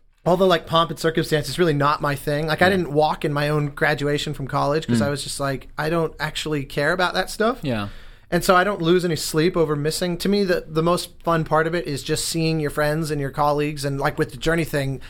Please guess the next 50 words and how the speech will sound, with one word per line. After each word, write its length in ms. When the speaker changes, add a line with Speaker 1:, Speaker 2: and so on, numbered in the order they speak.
Speaker 1:
that 160
reunion 480
that 280
you're 140
Speaker 2:
Yeah, 80
Speaker 1:
talking 320
Speaker 2:
yeah. 40
Speaker 1:
about, 320
seeing 240
Robin 400
and, 280
and 180
Kelly 360
and 120
Genova 540
and 260
Martin 480
and 100
all, 160
all 180
the 120
core 220
team 260
members 320
who, 220
you 100
know, 80
I'm 100
really 300
close 280
with 240
and 100
who 120
had 120
really 340
bonded. 580
You 100
know, 80
Matt 260
Nava, 380
the, 140
the 200
artist, 400
Speaker 2:
Yeah. 120
Speaker 1:
became, 180
like, 180
a 60
really 240
close 280
friend, 340